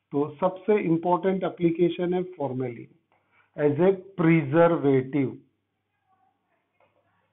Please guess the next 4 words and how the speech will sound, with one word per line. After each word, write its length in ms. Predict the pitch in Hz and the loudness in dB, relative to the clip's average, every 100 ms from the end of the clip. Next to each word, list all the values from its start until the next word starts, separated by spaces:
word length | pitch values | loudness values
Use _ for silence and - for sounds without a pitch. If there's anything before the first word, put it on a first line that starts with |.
| _ _ 147 _ _ _ _ _ _ _ _ _ _ _ _ - | _ _ _ _ _ _ _ _ _ _ _ _ _ _ _ -6
preservative 840 | 139 123 139 131 127 117 127 113 - _ _ _ _ _ _ _ _ _ _ _ _ _ _ _ _ _ _ _ _ _ _ _ _ _ _ 50 - _ _ _ _ _ _ _ _ _ _ _ _ _ _ - - - - _ _ _ _ | -2 0 -2 0 -2 -4 -10 -12 -14 _ _ _ _ _ _ _ _ _ _ _ _ _ _ _ _ _ _ _ _ _ _ _ _ _ _ -16 -16 _ _ _ _ _ _ _ _ _ _ _ _ _ _ -20 -20 -20 -20 _ _ _ _
and 360 | 165 156 170 185 185 143 | 0 2 4 0 -4 -2
disinfectant, 1040 | 156 156 147 135 131 120 - 127 113 - _ _ _ _ _ _ _ _ _ _ _ _ _ _ _ _ _ _ 139 | -2 0 -2 -2 -4 -6 -12 -12 -12 -20 _ _ _ _ _ _ _ _ _ _ _ _ _ _ _ _ _ _ -6
disinfectant। 1000 | 135 139 131 120 131 113 - 127 - | -6 -2 -4 -4 -10 -12 -16 -16 -16